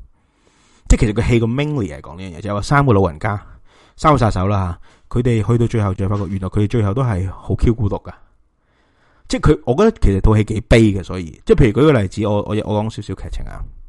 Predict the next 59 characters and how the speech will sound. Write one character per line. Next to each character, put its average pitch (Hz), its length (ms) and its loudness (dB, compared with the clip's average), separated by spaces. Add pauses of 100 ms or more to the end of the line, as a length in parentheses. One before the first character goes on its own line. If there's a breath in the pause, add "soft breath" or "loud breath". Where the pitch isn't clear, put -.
(560)
譬 131 60 4
如 127 80 8
四 123 180 4
哥 143 240 6 (380 loud breath)
就 107 120 -4
揀 101 260 -4
孤 131 140 2
身 131 160 4
一 131 40 0
人 92 160 -4
嘅， 76 180 -14
好 104 140 -4
型 107 180 0
噉 82 80 -18
樣 92 260 -12
樣。 85 100 -14 (260)
噉 151 260 -8
但 113 160 -6
係 104 80 -8
佢 110 160 -8
去 113 60 -2
到 110 60 -2
最 110 160 0
後， 98 280 -4 (600 soft breath)
佢 113 120 4
就 110 140 2
懷 98 100 -2 (100)
緬 85 180 -14
過 98 180 -4
去 101 120 0
咯， 151 120 -4 (100)
懷 90 240 -6
緬 98 160 -6
自 104 140 -2
己 113 100 4
嘅 110 60 4
青 117 200 0
春 113 280 -2
咯。 113 100 -6 (160)
噉 123 240 -4 (800)
但 107 160 -6
係 104 180 -4
都 160 160 0
係 107 120 2
好 95 80 2
孤 113 180 2
獨 95 100 2
啦， 98 240 -6 (380)
直 113 80 -6
至 107 140 -6
遇 101 160 -4
到 101 100 -2
阿 110 80 0
鍾 120 160 -2
雪 104 140 -6
瑩 80 160 -12
呢 95 100 -8
個 104 80 -4
靚 104 140 -4